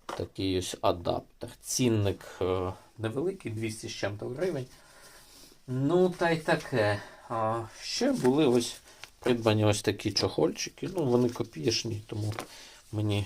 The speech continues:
е, сумно ходити з одним чохлом. Да? Ось у нас ось такий стоковий був. От, і зараз поки ось так. Висновок. Отже, друзі, висновок. Телефон реально класний. Якщо ви знаходите, е,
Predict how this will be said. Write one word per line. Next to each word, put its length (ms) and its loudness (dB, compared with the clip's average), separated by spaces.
е, 360 0
сумно 520 2
ходити 320 4
з 200 -2
одним 240 4
чохлом. 480 2
Да? 260 -2
Ось 240 -8
у 20 -6
нас 240 -4
ось 160 -4
такий 360 -4
стоковий 540 0
був. 340 0
От, 380 0
і 200 -4
зараз 460 -4
поки 340 -12
ось 160 -12
так. 280 -14
Висновок. 720 10
Отже, 280 10
друзі, 360 4
висновок. 580 4
Телефон 520 8
реально 380 10
класний. 680 4
Якщо 500 10
ви 280 10
знаходите, 760 6
е, 80 4